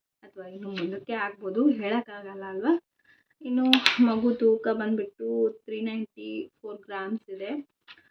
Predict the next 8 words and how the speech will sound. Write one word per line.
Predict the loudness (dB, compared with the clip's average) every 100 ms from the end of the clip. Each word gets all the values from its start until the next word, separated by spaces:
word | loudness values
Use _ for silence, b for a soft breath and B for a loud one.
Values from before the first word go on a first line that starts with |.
| _ -10
ಎಲ್ಲನೂ | -4 -2 2 4
ನಾರ್ಮಲ್ | 6 4 -2 -2 -2
ಅಂತಲೇ | -2 -4 -6 -8
ಇದೆ | -6 -2 -2
ಇದ್ರೊಳಗೆ. | 0 0 0 0 2 2 B B -14 _ -16 -16 -18 -20 -20 -14 -8
ಆ, | -6
so | -6 0 2
ಏನು | 2 0 0 0 2 4